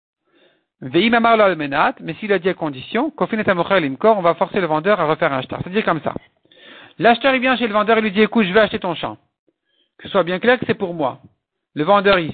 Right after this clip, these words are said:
sait, les témoins, ils savent, tout le monde sait, on comprend que c'est lui l'acheteur.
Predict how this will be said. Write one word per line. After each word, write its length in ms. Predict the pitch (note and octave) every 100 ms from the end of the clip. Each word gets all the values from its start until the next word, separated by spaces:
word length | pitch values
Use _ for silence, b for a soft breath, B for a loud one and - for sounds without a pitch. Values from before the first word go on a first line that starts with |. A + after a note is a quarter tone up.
| -
sait, 180 | G#3+ G#3
les 120 | F3
témoins, 340 | F#3+ E3+ D#3
ils 140 | C#3 B2+
savent, 300 | G#3 G#3 F3+
tout 100 | F3+
le 40 |
monde 220 | D#3+ C#3+ -
sait, 200 | G#3+ A3+
on 140 | F3+
comprend 300 | E3+ D#3 G#3
que 100 | F#3+ -
c'est 100 | E3
lui 120 | F3
l'acheteur. 440 | D3 B2+ - A2